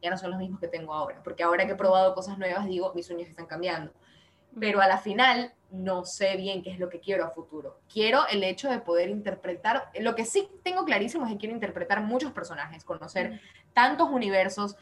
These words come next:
Speaker 1: de tantas mentes, tantas, tantas, eh, tantos guiones de personajes a los que yo les pueda prestar mi cuerpo y mi, y mi voz.
Speaker 2: Ujú.
Speaker 1: Eso es lo que quiero. De allí ser famosa o que la gente me reconozca,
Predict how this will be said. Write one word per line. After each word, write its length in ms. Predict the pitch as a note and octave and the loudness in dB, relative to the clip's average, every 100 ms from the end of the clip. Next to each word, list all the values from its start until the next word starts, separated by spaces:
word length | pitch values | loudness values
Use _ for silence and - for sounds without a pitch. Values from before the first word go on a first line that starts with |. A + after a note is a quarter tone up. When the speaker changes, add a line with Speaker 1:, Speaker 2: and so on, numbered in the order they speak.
| _ _ | _ _
Speaker 1:
de 280 | F3 F#3 - | -6 -6 0
tantas 420 | A3 B3 C4+ B3 | 2 2 0 -4
mentes, 500 | A3+ A3 G#3+ G#3 G#3 | -2 -2 -2 -4 -2
tantas, 500 | G3+ G3 G3+ G#3 G#3 | 0 0 2 -2 -2
tantas, 480 | - F#3+ F#3+ G#3 G3+ | -4 -2 0 -2 0
eh, 380 | - E3+ D#3+ D3+ | -2 -2 -2 -6
tantos 380 | - A3 C4 B3+ | -6 -2 -2 -2
guiones 500 | G#3 G3+ F3+ F3 F#3 | -4 -2 -2 -2 -4
de 80 | F3+ | -6
personajes 460 | E3+ E3 E3+ F3+ F#3 | -8 -8 -6 -4 -4
a 20 | |
los 120 | - | -6
que 100 | D3+ | -8
yo 80 | D#3+ | -8
les 100 | E3+ | -6
pueda 200 | F3 F3 | -4 -4
prestar 300 | E3+ - D#3+ | -6 -10 -8
mi 120 | E3 | -8
cuerpo 500 | - E3 E3 E3 E3 - - - - | -6 -4 -4 -6 -6 -12 -20 -20 -12
y 120 | F3 F3 | -6 -2
mi, 220 | E3+ E3+ | -2 -2
y 120 | F3+ | -2
mi 160 | F3 E3+ | 0 2
voz. 340 | E3+ E3 - _ _ _ _ _ | 2 0 -6 _ _ _ _ _
Speaker 2:
Ujú. 100 | A3 | 0
Speaker 1:
Eso 200 | A3+ B3+ | 2 4
es 60 | G3+ | 2
lo 80 | F3+ | -2
que 120 | E3+ | -4
quiero. 280 | D#3 C#3 - _ _ _ _ - _ _ _ _ _ _ | -6 -8 -10 _ _ _ _ -20 _ _ _ _ _ _
De 160 | F#3+ G3 | 0 2
allí 320 | F#3 A3+ C4+ | 4 2 2
ser 240 | C4+ B3+ | 2 2
famosa 920 | C4 A3+ E3+ F#3+ A#3 A#3+ G3+ F3+ F3 | 4 2 2 2 2 2 4 6 6
o 100 | F3 | 4
que 80 | E3+ | 2
la 80 | E3 | -4
gente 260 | F3 F3 F#3 | -4 -4 -4
me 100 | E3+ | -4
reconozca, 1120 | C#3+ C#3+ D3+ D#3+ F#3+ F#3+ - F3 E3 D#3+ | -6 -8 -6 0 0 0 -2 2 4 4